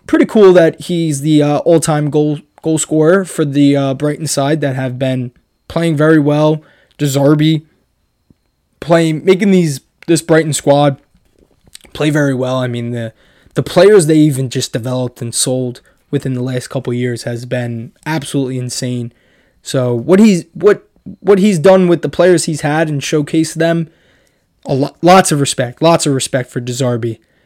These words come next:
So, but he's gonna be taking on, um, Rowe, or, yeah, I think his name's Rowe, one of the, the coach of Newcastle. And, um,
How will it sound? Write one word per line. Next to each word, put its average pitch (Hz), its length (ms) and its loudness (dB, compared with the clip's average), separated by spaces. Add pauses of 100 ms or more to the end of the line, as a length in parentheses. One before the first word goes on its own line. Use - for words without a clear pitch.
(240)
So, 131 440 2 (300)
but 160 140 2
he's 214 180 2
gonna 233 160 2
be 175 120 0
taking 175 360 2
on, 151 300 2
um, 127 480 -6 (640)
Rowe, 151 600 2
or, 127 440 -2 (160)
yeah, 165 160 2
I - 40 0
think 151 160 -4
his 135 100 -2
name's 131 260 -6
Rowe, 127 280 -4
one 143 180 -10
of 135 80 -6
the, 127 260 -12
the 143 100 -8
coach 139 280 -4
of 135 60 -6
Newcastle. 131 640 -6 (560)
And, 156 340 0
um, 147 600 0